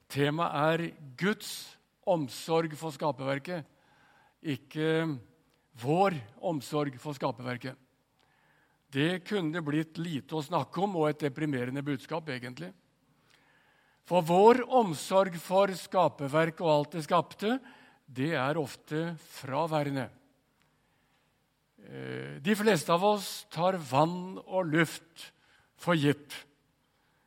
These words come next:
Vi er totalt avhengige av naturen rundt oss hver eneste dag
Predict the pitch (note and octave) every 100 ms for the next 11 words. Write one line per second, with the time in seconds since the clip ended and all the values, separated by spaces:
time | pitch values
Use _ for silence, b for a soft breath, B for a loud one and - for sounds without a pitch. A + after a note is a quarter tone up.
0 | _ - E3+ G#3+ D3+ F3+ F3+ A3 - -
1 | B2+ D#3 G3 - - G#3 D#3 A#2+ B2 C3
2 | D3+ D#3+ F3 - B2+ C3 E3 D3+ C3+ A#2+
3 | E3 E3+ - B B B A#2 C#3 D#3 E3+
4 | G#3 G3 C3+ A#2 A#2+ - - E3+ C#3+ D3
5 | G#3